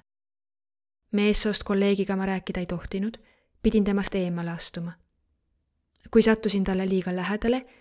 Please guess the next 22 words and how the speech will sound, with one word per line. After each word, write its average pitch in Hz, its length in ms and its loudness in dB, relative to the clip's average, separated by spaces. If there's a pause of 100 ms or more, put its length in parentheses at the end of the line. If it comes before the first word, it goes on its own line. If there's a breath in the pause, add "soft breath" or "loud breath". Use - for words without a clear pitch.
(400 soft breath)
peeti 190 300 -2
mul 190 160 0
palgast 208 400 -2
kinni 175 380 -8 (440)
ja 208 120 4
me 202 100 4
pidime 202 300 2
pidevalt 202 460 -2
palvetama. 165 560 -6 (960)
Kui 247 140 6
sa 247 100 4
seda 196 240 0
ei 180 100 -4
tee, 262 240 4
siis 208 220 -2
sind 185 200 -2
vallandatakse. 170 800 -6 (1300)
Iraanis 220 500 2
meil 202 180 2
on 190 120 0
valged 202 360 0
kolmapäevad. 180 680 -6